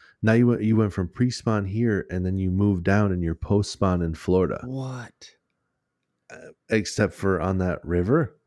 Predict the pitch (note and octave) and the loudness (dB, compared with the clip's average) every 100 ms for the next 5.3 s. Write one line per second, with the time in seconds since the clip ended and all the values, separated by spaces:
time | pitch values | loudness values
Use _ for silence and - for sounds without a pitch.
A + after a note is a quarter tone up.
0 | - F#2 C#3+ F2+ G#2 C3+ _ _ _ - | -10 -6 -4 -4 -6 -8 _ _ _ 0
1 | A2+ D3 C#3 B2 A2+ G2 F2+ F2 A#2 C3+ | 2 4 4 2 -2 -2 -2 0 0 0
2 | G2+ - - _ _ - A2+ - A#2 A2+ | -2 -6 -16 _ _ -2 -2 0 0 2
3 | A2 A2+ C#3+ F#2+ A#2 A#2 - - C3+ - | 2 2 2 4 2 0 -2 2 2 0
4 | - - - B2+ B2 C3+ C3 G#2+ - F3+ | -16 -20 -2 0 2 2 4 2 4 4
5 | G#2 F2+ | 4 2